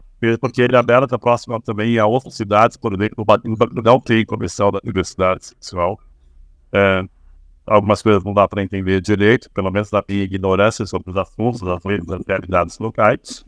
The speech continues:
Mas aí, falando disso, Arthur, e aí sim eu prometo que vai ser outra pergunta, tá? É, eu quero te pedir a sua visão sobre a, a função e o papel da Comissão da Diversidade Sexual,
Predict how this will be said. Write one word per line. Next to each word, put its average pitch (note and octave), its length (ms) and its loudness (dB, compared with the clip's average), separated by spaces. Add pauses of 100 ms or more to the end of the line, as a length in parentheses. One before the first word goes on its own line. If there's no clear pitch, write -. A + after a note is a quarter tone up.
(160)
Mas C3 120 4
aí, D#3 280 2
falando D#3 400 0
disso, D3+ 340 0
Arthur, G#2 500 -6
e G#2+ 80 -8
aí G2+ 160 -10
sim - 180 -12
eu G2 60 -6
prometo - 400 -14
que - 60 -14
vai F2+ 100 -8
ser - 120 -12
outra - 180 -6 (160)
pergunta, - 960 -4 (460)
tá? - 120 -8 (2000)
É, A2+ 360 2 (200)
eu B2+ 100 2
quero E3+ 320 2
te - 180 -14
pedir C3+ 480 0 (380)
a A2 160 0
sua F#3+ 400 0
visão C#3+ 500 0
sobre C3 540 2 (260)
a, A2 500 2 (220)
a F#2+ 80 -12 (120)
função C#3 580 0 (640)
e A#2+ 320 0
o B2+ 100 -4
papel C3 580 2
da A#2 160 2
Comissão A2 400 -8
da D3+ 100 0
Diversidade A#2 540 -2
Sexual, A#2 480 0